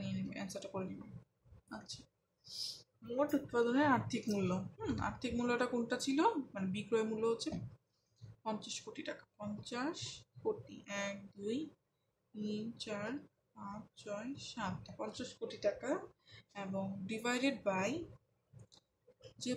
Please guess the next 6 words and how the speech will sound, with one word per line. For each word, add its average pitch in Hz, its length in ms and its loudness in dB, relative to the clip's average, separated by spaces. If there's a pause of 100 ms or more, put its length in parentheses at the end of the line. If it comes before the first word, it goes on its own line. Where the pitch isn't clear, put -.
পরিমাণ 269 280 8 (120)
কাঁচামাল, 190 420 2 (340)
এগুলো 247 240 4
হচ্ছে 285 160 8 (200)
উপকরণ, 202 480 8 (220)
কাঁচামাল, 208 640 6